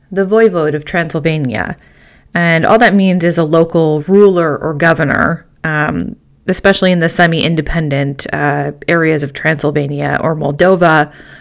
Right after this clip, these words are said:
before circa seventeen hundred. She was raised by Baroness Anna Bathory, a Transylvanian voivode's daughter.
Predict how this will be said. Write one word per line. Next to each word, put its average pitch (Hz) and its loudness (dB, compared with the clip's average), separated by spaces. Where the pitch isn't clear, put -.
before 190 2
circa 165 -2
seventeen 139 -6
hundred. - -6
She 240 -4
was 240 0
raised 285 0
by 185 -2
Baroness 170 -4
Anna 156 -4
Bathory, 175 -2
a 175 -2
Transylvanian 165 -4
voivode's 151 -2
daughter. - -4